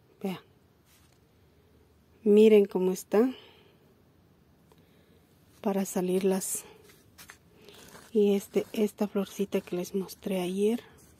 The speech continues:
Miren. Y por allá ya está florecido ese, ese cactus. Miren. Y el blanco ya me dejó de florecer.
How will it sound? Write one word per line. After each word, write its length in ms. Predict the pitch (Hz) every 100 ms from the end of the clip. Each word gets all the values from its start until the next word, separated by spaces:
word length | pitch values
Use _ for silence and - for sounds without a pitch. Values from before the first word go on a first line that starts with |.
| _ - - - - - - - - - - - - - - - - - - - - -
Miren. 340 | 170 156 - - - - - - - - - - - - - - - - - - -
Y 80 | -
por 160 | 233
allá 260 | 214 214 226
ya 220 | 220 190
está 280 | 190 - 202
florecido 580 | 190 185 190 - 214 196
ese, 380 | 190 - 240 - - - - - - - - - - - - - - - - - - -
ese 240 | 220 - 202
cactus. 720 | - 208 - - 254 - - - - - - - - - - _ - - - - - - - - - - - - -
Miren. 240 | 302 - - - - - - _ _ _ _ _ _ _ - _ _ _ _ _ _ _ _ - -
Y 100 | 220
el 120 | 202
blanco 360 | 196 202 214 202
ya 140 | 190
me 120 | 185
dejó 280 | 180 180 196
de 120 | 185
florecer. 680 | 180 185 180 185 - 214 -